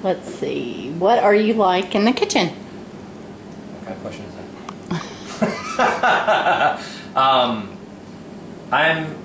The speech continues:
Speaker 2: a bit very clean on the kitchen. I would never have used three pans to produce this tonight. Of course, uh, I was trying to show the progress, how you do the potatoes from here to the sauce. That would have been,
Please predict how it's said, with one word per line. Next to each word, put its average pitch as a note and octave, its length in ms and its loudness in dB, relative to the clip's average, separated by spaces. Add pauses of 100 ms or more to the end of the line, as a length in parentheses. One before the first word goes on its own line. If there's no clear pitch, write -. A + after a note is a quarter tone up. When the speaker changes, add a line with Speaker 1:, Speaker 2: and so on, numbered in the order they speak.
(120)
Speaker 2:
a A#2+ 120 0
bit D3 260 4
very C3+ 220 4
clean B2+ 300 -2
on G#2 100 0
the G2+ 60 -6
kitchen. G2 500 -8
I A2+ 160 2
would A2+ 180 0
never A#2+ 460 0
have A2+ 180 -4
used G#2+ 320 -6 (120)
three A2+ 280 -4
pans F#2+ 720 -10 (400)
to G2 140 -10
produce G2+ 520 -6 (100)
this G2 220 -8
tonight. F2+ 320 -8
Of - 220 -14
course, - 340 -6 (560)
uh, - 220 -10
I - 60 -8
was G2+ 180 -8
trying G#2+ 240 -4
to G2 320 -4
show A2 240 -6
the F#2 140 -8
progress, G2 480 0
how F#2+ 220 -4
you F#2 120 -8
do G2 180 -8
the F#2 140 -6
potatoes G2 560 -8
from F#2 140 -12
here G2 160 -8
to G2 100 -10
the F#2+ 140 -12
sauce. F#2+ 420 -4 (300)
That - 120 -8
would G2 80 -8
have F#2+ 80 -10
been, - 160 -10